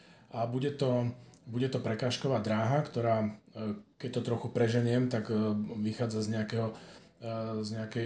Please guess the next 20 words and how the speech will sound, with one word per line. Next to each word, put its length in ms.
je 240
inšpirovaná 640
ninja 400
faktorom, 480
čiže 320
je 80
to 60
dráha, 260
ktorá 240
obsahuje 400
stanovištia, 640
ktoré 240
musí 240
dieťa 320
zdolať. 480
Tých 160
stanovišť 400
bude 240
osem 480
a, 400